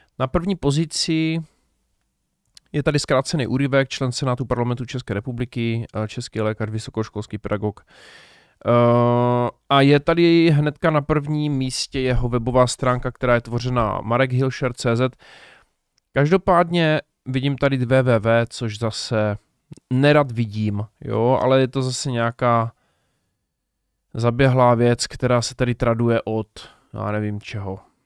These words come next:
jo, strašně dlouho. Na začátku, kdo neměl web z W W W, tak jak kdyby nebyl, ale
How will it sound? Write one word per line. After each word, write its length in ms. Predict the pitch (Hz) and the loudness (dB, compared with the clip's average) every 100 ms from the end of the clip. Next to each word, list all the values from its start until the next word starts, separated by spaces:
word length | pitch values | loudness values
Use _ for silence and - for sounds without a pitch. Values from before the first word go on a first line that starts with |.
| - | -12
jo, 300 | 104 104 110 | -8 -6 -6
strašně 500 | - - 113 - 123 | -6 -6 -4 -2 -4
dlouho. 720 | 110 156 143 143 151 156 156 - _ _ - | 0 2 4 4 6 4 2 -4 _ _ -4
Na 160 | 123 | 0
začátku, 880 | 131 - 139 127 - 131 127 127 - | 0 2 2 0 -2 -2 0 0 -4
kdo 260 | 123 117 127 | -8 -2 0
neměl 500 | 131 127 131 127 120 | 0 0 2 2 2
web 280 | 120 123 - - 120 | 0 -2 -6 -12 -10
z 120 | 110 | -4
W 160 | 127 | 0
W 140 | 123 117 | 2 2
W, 220 | 120 127 | 2 0
tak 200 | 127 117 | 0 -4
jak 100 | 117 | -4
kdyby 240 | 117 113 | -4 -2
nebyl, 440 | 110 107 131 131 131 | -2 0 2 2 0
ale 420 | - 110 110 110 | 0 0 0 -2